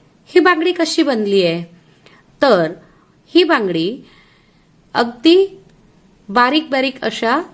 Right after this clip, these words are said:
तुकड्यांनी ते जोडले गेलेले आहेत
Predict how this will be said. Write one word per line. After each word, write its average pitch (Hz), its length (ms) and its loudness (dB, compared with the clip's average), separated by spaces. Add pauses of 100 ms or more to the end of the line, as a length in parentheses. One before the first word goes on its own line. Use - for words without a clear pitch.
(1900)
तुकड्यांनी 277 720 0 (600)
ते 247 80 0
जोडले 220 500 4
गेलेले 208 360 2
आहेत 180 300 0